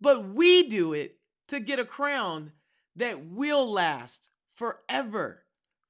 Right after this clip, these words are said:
First Corinthians nine, twenty-four and twenty-five.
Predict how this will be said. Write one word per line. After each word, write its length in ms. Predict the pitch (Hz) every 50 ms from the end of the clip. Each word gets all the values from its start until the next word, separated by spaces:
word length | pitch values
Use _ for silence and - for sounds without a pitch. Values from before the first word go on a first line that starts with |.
| _ _
First 440 | - 285 302 277 202 151 - - _
Corinthians 800 | - 214 208 247 277 285 240 - 208 185 156 131 127 120 - - _ _
nine, 600 | 160 208 240 254 269 277 269 247 196 151 123 104 _ _ _ _ _ _ _ _ _ _
twenty-four 920 | - 247 269 302 339 381 415 415 392 392 370 330 277 240 220 220 - - _ _
and 200 | 202 220 220 202
twenty-five. 840 | - - 226 220 233 247 262 254 262 233 196 170 156 143 131 117